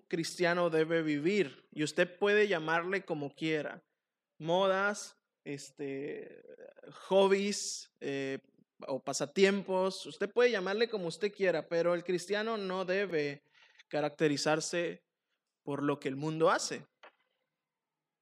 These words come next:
a pesar de que usted no encuentre nada malo en ello. A veces esas son cosas muy subjetivas, ¿cierto? Usted no encuentra nada malo en ello, pero otra persona a lo mejor sí,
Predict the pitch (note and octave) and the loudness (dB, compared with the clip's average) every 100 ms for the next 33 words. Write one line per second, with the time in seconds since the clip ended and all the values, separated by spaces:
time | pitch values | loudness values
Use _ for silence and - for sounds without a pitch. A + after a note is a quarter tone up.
0 | _ _ _ C#3+ - C#3+ - E3+ G#3+ G3 | _ _ _ -6 -4 -4 2 4 4 2
1 | E3+ - D3+ D3 C#3+ D3 - C3+ D3 D#3 | -2 0 0 2 0 -6 -14 -6 -4 -2
2 | E3 D#3+ E3 D#3+ D3 C#3+ D3 D3+ C#3+ C#3+ | -4 -4 -4 -4 -10 -6 -4 -4 -4 -8
3 | C#3+ C#3+ C3+ C3 B2+ D3 G#2+ - _ _ | -8 -8 -8 -8 -8 -8 -10 -16 _ _
4 | _ _ _ _ _ _ _ - C3+ D3+ | _ _ _ _ _ _ _ -8 -4 -2
5 | E3+ E3 D#3 E3+ - E3+ E3+ D#3+ _ _ | 0 0 0 -2 -2 -2 -4 -8 _ _
6 | _ _ _ _ _ _ - D3 E3 D3+ | _ _ _ _ _ _ -6 0 0 2
7 | E3+ G3 F3+ D3+ E3 - F#3 G3+ D3 D#3 | 0 0 -2 -6 -8 -2 0 0 -2 -6
8 | E3 - G#3 - D#3 E3+ F3 G3 F#3+ G#3 | -8 -12 -14 -8 -6 -4 -2 -4 -2 -4
9 | G3+ G3 G#3 G3+ G3+ A3 A3 F#3+ A3+ A3+ | -2 -2 -2 -2 -2 -2 -2 0 0 0
10 | F3+ D#3+ F3 - D#3 D#3+ D#3+ D#3+ D3 C#3+ | -4 -4 -6 -8 -10 -10 -8 -8 -10 -10
11 | - D3 - G#3+ | -12 -10 -10 -10